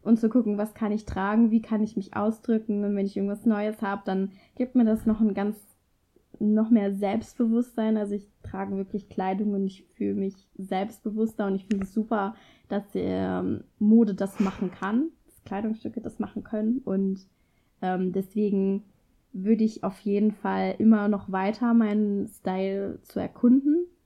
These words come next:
oder versuchen, meinen Style weiter zu erkunden, weil ich muss sagen, ich hab noch nicht wirklich jetzt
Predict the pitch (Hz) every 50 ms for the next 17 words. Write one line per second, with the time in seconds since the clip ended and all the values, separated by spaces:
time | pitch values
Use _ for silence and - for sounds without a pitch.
0 | _ _ _ _ _ - 233 196 185 185 180 - - 220 196 214 226 254 254 -
1 | 254 226 220 220 220 - - 208 208 208 214 208 208 226 220 - - 208 202 202
2 | - 233 226 226 - 220 202 190 190 190 220 214 - - 196 202 220 214 214 -
3 | - 196 - - 226 196 185 208 214 214 - 202 202 202 - - 190 - - 190
4 | 185 - _